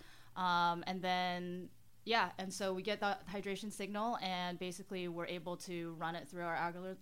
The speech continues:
algorithms, which is based in physiology and physics. Um,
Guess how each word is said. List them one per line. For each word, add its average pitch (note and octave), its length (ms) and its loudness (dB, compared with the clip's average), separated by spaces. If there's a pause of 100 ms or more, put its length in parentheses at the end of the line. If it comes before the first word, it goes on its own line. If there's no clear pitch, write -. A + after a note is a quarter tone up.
(120)
algorithms, G3 580 -2
which F3+ 160 -8
is E3 240 -6 (600)
based G3+ 300 0
in F#3 140 -2
physiology F3+ 500 2
and E3+ 160 -4
physics. G3 540 -6 (360)
Um, E3+ 640 4